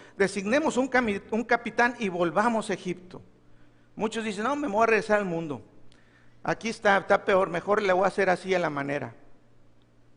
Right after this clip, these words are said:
Dice, entonces Aarón, Moisés y Aarón se postraron sobre sus rostros delante de toda la multitud de la congregación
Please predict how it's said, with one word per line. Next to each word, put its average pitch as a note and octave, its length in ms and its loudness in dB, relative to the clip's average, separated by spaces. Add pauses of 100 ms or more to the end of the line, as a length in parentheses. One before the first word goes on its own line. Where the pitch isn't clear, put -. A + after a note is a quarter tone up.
(2250)
Dice, G3 640 -4
entonces A3+ 600 -2
Aarón, G3+ 600 0 (580)
Moisés G3 480 -2
y G3 40 4
Aarón F#3+ 260 2
se F#3+ 120 -6
postraron G#3+ 680 -2
sobre G3 260 -4
sus E3+ 160 -8
rostros F3+ 460 -4
delante E3+ 340 -2
de F3 80 0
toda F#3 180 -2
la F3+ 120 -2
multitud F3 480 -4
de F#3 60 0
la E3+ 120 -2
congregación E3 640 -4